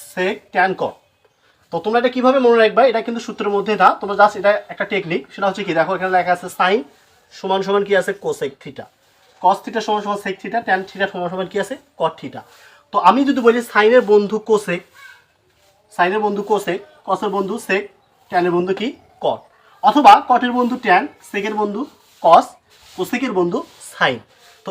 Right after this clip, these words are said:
এইভাবে যদি আমি মুখস্থ করি, অথবা এইটুকু আমি মিশিয়ে দিলাম, তাহলে আমার বন্ধু cosec বন্ধুকে sine, sec-এর বন্ধু, বন্ধুকে cos, tan, আহ, cot-এর বন্ধুকে tan। তো আবার যদি এটা মিশিয়ে দিই, তো আমি বলি sine-এর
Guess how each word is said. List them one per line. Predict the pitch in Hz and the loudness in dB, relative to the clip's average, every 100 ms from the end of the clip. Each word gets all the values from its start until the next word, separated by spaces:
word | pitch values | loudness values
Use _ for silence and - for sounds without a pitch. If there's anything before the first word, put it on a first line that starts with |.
| - | 0
এইভাবে | 208 294 | 4 4
যদি | 269 269 | 4 2
আমি | 247 | 2
মুখস্থ | 226 - 247 233 - 240 | 0 4 4 4 0 0
করি, | 190 - | 0 0
অথবা | 180 226 220 - - - - | 4 6 6 4 -18 -18 -10
এইটুকু | 220 254 | -4 -2
আমি | 233 | -2
মিশিয়ে | 214 226 208 | -2 -2 4
দিলাম, | 175 294 _ | 4 4 _
তাহলে | - 202 | 0 2
আমার | 220 | 2
বন্ধু | 214 220 214 | 0 -4 -8
cosec | 190 247 - _ _ _ 185 | -8 -8 -12 _ _ _ -2
বন্ধুকে | 208 220 226 - - - | -2 2 0 0 -10 0
sine, | 196 196 254 _ _ _ - | 0 0 -8 _ _ _ -10
sec-এর | 208 214 208 | -4 0 0
বন্ধু, | 208 214 | -2 -2
বন্ধুকে | 208 220 214 | -2 -2 4
cos, | 196 262 - - | 4 4 -2 -2
tan, | 190 | 0
আহ, | 190 156 151 | 2 0 0
cot-এর | 170 208 208 | 0 0 -2
বন্ধুকে | 202 220 330 - _ _ _ | 0 -2 -2 -8 _ _ _
tan। | 170 - - _ _ _ _ 208 | 0 0 -6 _ _ _ _ -10
তো | - | 4
আবার | 208 269 | 6 6
যদি | 262 247 | 4 -2
এটা | 240 | 0
মিশিয়ে | 226 208 | 0 0
দিই, | 226 - | 0 2
তো | 233 | 2
আমি | 240 | 2
বলি | 226 220 | -2 0
sine-এর | 220 214 233 | 2 2 -2